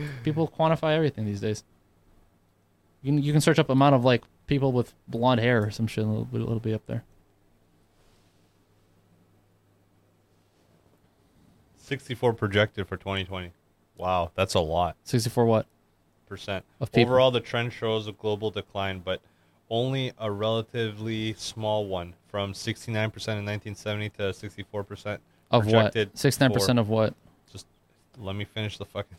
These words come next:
Speaker 2: <laughs> thing, man. That's what it's, I, that's the first
Speaker 1: Oh,
Speaker 2: sentence.
Speaker 1: sorry, sorry, bro.
Speaker 2: <laughs> At any given point in the last five decades, around two-thirds of all women were married or cohabited. Um,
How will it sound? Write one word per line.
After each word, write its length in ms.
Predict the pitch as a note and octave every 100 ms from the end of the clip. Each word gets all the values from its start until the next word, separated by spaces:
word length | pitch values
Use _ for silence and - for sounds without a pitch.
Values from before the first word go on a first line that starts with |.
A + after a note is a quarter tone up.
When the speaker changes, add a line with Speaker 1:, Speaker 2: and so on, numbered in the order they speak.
| -
Speaker 2:
<laughs> 100 | -
thing, 140 | A2 -
man. 260 | F2+ F2+ F2+
That's 220 | F#2+ -
what 120 | F#2+
it's, 120 | F#2+ -
I, 160 | G2+ F2+
that's 240 | G#2 -
the 80 | G2+
first 360 | - A2+ A2+ - _ _
Speaker 1:
Oh, 60 | A#2 A2+ G#2
Speaker 2:
sentence. 80 |
Speaker 1:
sorry, 160 | A2 G#2
sorry, 180 | G#2+ G2+
bro. 160 | G2+ - _ _ _ _ _
Speaker 2:
<laughs> 440 | _ _ _ -
At 100 | G#2 - E5 - G3 - -
any 160 | C#3+ C3+
given 340 | A#2+ B2 B2+
point 360 | A#2 - A#2 A#2 _ _ _ G2+
in 60 |
the 60 | G2+
last 260 | G#2 - -
five 280 | A#2 A#2
decades, 480 | G#2+ A2 - A2 G#2+
around 280 | G2+ G2+ G2
two-thirds 560 | - C3 C3 A#2 A2+ A2+
of 140 | G2 -
all 260 | G#2+ A2+ G#2+
women 320 | G2 G#2 G2
were 120 | F2+
married 500 | F2+ F#2+ A2+ B2 C3 -
or 380 | G#2 G2 G2+ G2+ _ _ _ _
cohabited. 600 | F#2+ G#2+ G#2 G2 - E2 _ _ _ _ _ -
Um, 500 | F#2+ F#2+ F#2+ F#2+